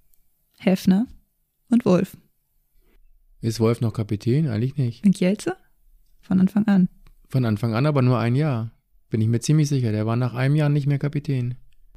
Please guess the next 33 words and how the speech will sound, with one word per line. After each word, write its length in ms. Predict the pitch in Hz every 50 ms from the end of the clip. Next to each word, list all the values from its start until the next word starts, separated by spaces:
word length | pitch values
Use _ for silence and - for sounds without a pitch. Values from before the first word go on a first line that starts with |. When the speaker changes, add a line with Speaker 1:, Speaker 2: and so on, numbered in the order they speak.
| - - -
Speaker 2:
Aber 220 | - 110 110 117
das 120 | 117 117 120
müssen 220 | 135 135 131 131
wir 80 | 131 131
nicht 160 | 127 127 123
jetzt 200 | 135 123 - -
klären. 420 | - 123 110 107 107 110 113 110 - - _ _ - - - _ _ - - -
Aber 320 | 214 113 226 - - 240
ich 120 | 226 202 139
hatte, 160 | 135 - 139
Speaker 1:
Kapitänserfahrung 320 | 127 196 208 185 175 185
hatte 100 | 180 180
Speaker 2:
ich 100 | 120 -
hatte 920 | 127 127 123 135 127 123 123 120 120 120 117 117 117 117 113 113 - - - - - - - -
Grotzky 520 | - 117 127 - - - 127 113 113 110
auf 140 | 101 - -
jeden 160 | 117 110 110
Fall 160 | 110 113 107 104
vergessen. 480 | - 117 107 113 107 104 - 107 104
Stimmt, 280 | 104 - 123 117 107 -
der 80 | 113 107
ist 100 | 107 -
jetzt 140 | - - -
auch 100 | 120 110
Kapitän. 580 | - 113 110 110 101 - 110 107 104 107 107 - - - - _ _ -
Speaker 1:
Und 200 | 214 214 208 -
apropos 500 | 220 214 - 220 196 - 196 190 - -
Quiz, 420 | - - 214 220 - - - - - -
noch 180 | - 208 190 196
als 160 | 185 196 -
letzte 240 | 185 196 196 - 190
lustige 400 | 180 185 190 - 196 190 190 180
Anekdote 720 | 180 175 180 180 - - 180 180 180 - 180 180 -